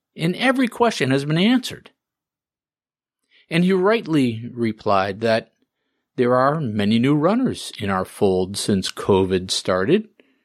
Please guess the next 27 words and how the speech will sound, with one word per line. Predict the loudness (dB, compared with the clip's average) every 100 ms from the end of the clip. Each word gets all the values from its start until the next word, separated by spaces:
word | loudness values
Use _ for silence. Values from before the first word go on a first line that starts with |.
| _ _ _ 0
Probably | 2 2 -2
more | -2 -2 -2
psychopaths | -4 -2 -2 -2 -2 -2 -2 -4
and | -6 -2
zombies | 0 0 0 -2
too, | 0 2 4
but | 2 -2 -2
that's | -6 -4
another | -6 -4 -6
story | -2 0 0
for | 0 -2
another | 0 -2
day. | 0 0 -2 -4 -16 -20 _ _ -4
If | -2 -4 -4
we | 0 2
agree | 0 -2 0 0 2
with | 0 0
the | -2
premise | -4 0 0 -2 -8 -16 -20 -20 _ _ _ _ _ _ _ _ _ _
that | -2 0
we | 2
have | 0
a |
number | 0 0 2 0
of | 0
new | 0 0 0 0
runners | 0 -2 -2 -6 -10 -16